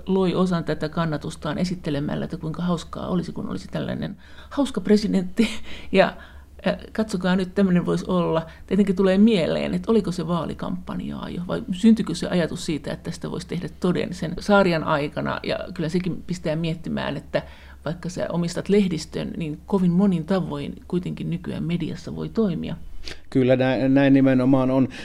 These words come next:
Speaker 2: No tuo sun kysymys on tietysti sillä tavalla jäl-, jälkiviistä, että missä vaiheessa tavallaan tää fiktio alkaa niinku muuttua, ää,
Speaker 1: Niin,
Speaker 2: todeksi ja,
Speaker 1: houkuttelevaksi hälle
Speaker 2: ja
Speaker 1: ja muille.
Speaker 2: kyllä.
Speaker 1: Niin.
Speaker 2: Niin kyllä tässä tavallaan tulee tämä kysymys koko ajan vastaan, että, että missä määrin sä luet tämmöisen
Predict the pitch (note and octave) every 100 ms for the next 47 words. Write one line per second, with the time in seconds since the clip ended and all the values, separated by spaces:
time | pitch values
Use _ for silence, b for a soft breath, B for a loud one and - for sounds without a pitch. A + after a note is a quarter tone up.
0 | B C3 D#3 D3+ D#3 F3 E3+ D#3 C#3 -
1 | D3 C#3 C#3 B2+ C3+ - D3 A#2+ B2 A#2+
2 | B2 B2+ - C3+ B2+ A#2 G#2+ A2+ A2 A#2
3 | - C3+ C3+ - B2 A#2 A2+ - B2 A2+
4 | A#2 G#2+ A2+ - A#2+ - A#2 A2+ A#2+ A2+
5 | A2 A2+ G#2+ A2+ A2 - A2 G2+ - A2
6 | A#2 A#2+ A#2 A#2 - B2 A#2+ - A3 G3
7 | - C3 B2+ B2+ B2 F3+ D#3+ A#2+ G#2+ G2
8 | B B B2+ B2 A2+ B2+ - D3+ D3+ D3
9 | E3+ D3+ A2+ A2 G#2 A2 A2+ A2+ A#2+ B2
10 | A#2+ A2+ A2+ A2 - A2 G#2+ - A2+ B
11 | B B A#2+ B2+ C#3 - B2 B2+ B2+ B2
12 | C3 C#3 C3 - A#2 A2+ A2+ A2+ A2